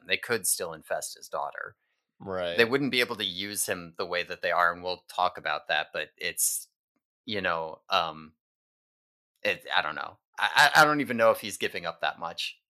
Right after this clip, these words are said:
Speaker 2: Yeah, no, y-, yeah, I don't wanna be t-, it's not, like, the dumbest thing ever, but it was just a little, <laughs> just, like, it just feels like maybe some people should be taking more <laughs> precautions, but I guess it's just how Yeerks work.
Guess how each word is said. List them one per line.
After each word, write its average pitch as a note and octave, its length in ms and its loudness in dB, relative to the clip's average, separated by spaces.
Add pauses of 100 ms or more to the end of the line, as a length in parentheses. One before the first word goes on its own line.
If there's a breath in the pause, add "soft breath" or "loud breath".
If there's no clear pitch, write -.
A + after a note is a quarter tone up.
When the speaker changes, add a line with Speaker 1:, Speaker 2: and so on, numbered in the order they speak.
(520 soft breath)
Speaker 2:
Yeah, A2+ 320 8
no, G3 100 4
y-, A#3+ 260 4
yeah, B3 140 6
I B3+ 100 8
don't B3+ 120 6
wanna G3 200 8
be D3 120 -2
t-, - 120 -8
it's G3 180 -6
not, B3+ 240 6
like, D3+ 360 4
the B2+ 160 -4
dumbest B2 460 2
thing A#2 200 -4
ever, A#2 280 0
but A#2+ 140 -6
it C3 60 -4
was B2+ 200 0
just B2+ 200 -8
a A#2 40 -10
little, A2 420 -2
<laughs> A#2+ 40 -6
just, A#2+ 160 -8
like, B2+ 200 -2 (180 loud breath)
it E4 100 -10
just D4 180 -2
feels A3+ 140 8
like D#3+ 120 4
maybe D#3 260 0
some C#3+ 180 -2
people B2+ 200 -8
should A#2 120 -12
be B2 80 -10
taking B2 280 -4
more A#2+ 140 -4
<laughs> - 0 -
precautions, - 1000 -4
but G#2+ 220 -2 (200)
I B2+ 60 -2
guess C3 200 2
it's A#2 120 -6
just B2 160 -10
how A#2 160 4
Yeerks G2+ 380 -8
work. F2+ 340 -16